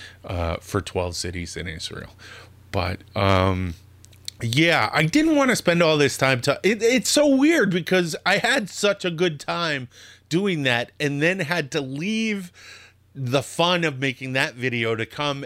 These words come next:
and do this podcast talking about <laughs> corruption in Israel. It was just a real big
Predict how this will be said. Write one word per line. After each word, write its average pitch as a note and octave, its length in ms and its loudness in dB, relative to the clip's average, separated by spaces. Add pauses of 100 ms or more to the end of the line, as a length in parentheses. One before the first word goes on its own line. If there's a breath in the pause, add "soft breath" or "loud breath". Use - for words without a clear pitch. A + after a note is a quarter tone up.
and A#2 280 -8
do B2 200 -4
this A2 240 -6
podcast B2 880 -8
talking A#2+ 360 -10
about A2+ 360 -10
<laughs> - 0 -
corruption F3 800 -2
in C3+ 120 -4
Israel. C3+ 640 -4 (720 loud breath)
It D#4 140 2
was F#4 300 2
just D#4+ 440 -2
a G#3+ 80 2
real A#3+ 580 -2 (300)
big F#3+ 440 0